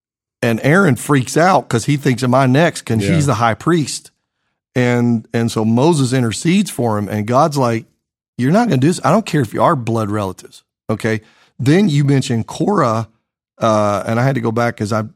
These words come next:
Speaker 1: I knew the answer, but I just wanna, while you were talking, I, I double checked it.
Speaker 2: Mm-hmm.
Speaker 1: Korah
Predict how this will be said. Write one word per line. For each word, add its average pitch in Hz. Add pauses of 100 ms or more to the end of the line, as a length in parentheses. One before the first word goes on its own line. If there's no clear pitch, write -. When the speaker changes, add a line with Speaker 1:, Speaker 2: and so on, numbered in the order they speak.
Speaker 1:
I 113
knew 123
the 127
answer, 127
but 107
I 110
just 107
wanna, 110
while 110
you 107
were 95
talking, 120
I, 98 (180)
I 107
double 104
checked 139
it. 107
Speaker 2:
Mm-hmm. 104 (300)
Speaker 1:
Korah 151